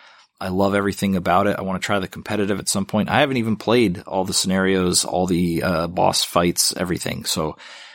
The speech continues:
um, if you love cooperative games,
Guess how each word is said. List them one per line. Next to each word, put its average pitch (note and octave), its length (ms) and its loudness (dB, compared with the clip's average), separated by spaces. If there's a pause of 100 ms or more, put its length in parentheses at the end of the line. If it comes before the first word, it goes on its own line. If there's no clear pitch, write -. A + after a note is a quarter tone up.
(260)
um, D#2+ 600 -4 (440)
if - 220 -2
you G2+ 120 2
love G#2 260 4
cooperative G2+ 500 4
games, F2+ 540 2